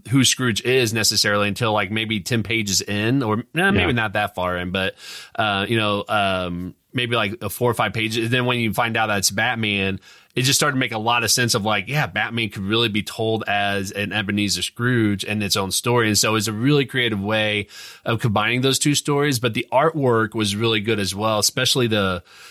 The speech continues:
Speaker 1: the lettering. 'Cause what I really loved about the lettering here is that the narration, you know, is being told by,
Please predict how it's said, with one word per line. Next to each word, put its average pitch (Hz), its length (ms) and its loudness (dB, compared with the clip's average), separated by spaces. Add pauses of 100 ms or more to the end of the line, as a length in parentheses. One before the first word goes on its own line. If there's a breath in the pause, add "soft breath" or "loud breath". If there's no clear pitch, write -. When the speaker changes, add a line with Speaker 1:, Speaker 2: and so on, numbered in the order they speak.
(100)
Speaker 1:
the 110 120 0
lettering. 123 460 2
'Cause 113 220 -2
what 120 140 2
I - 20 2
really 143 320 2
loved 123 240 0
about 107 240 -2
the 98 80 -6
lettering 123 480 0
here 98 300 -4
is 104 160 -2
that 110 160 0
the 107 100 -2
narration, 120 960 2
you 107 160 -2
know, 104 260 2
is 101 160 -2
being 107 220 0
told 123 560 0
by, 95 480 0